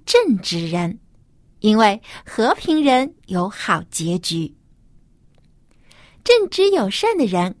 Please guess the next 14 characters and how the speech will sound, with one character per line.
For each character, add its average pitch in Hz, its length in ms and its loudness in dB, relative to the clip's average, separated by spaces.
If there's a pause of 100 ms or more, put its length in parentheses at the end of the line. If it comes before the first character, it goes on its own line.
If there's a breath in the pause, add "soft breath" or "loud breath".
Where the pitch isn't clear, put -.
可 - 140 -6
以 190 160 2
成 190 220 -4
为 196 180 -2 (160 soft breath)
非 - 240 -8 (160)
常 208 220 -4
棒 202 200 0
的 180 80 -2
朋 175 280 -6
友。 185 120 -2 (1040 soft breath)
你 349 120 -8
可 392 160 -2
以 392 120 2
从 269 320 0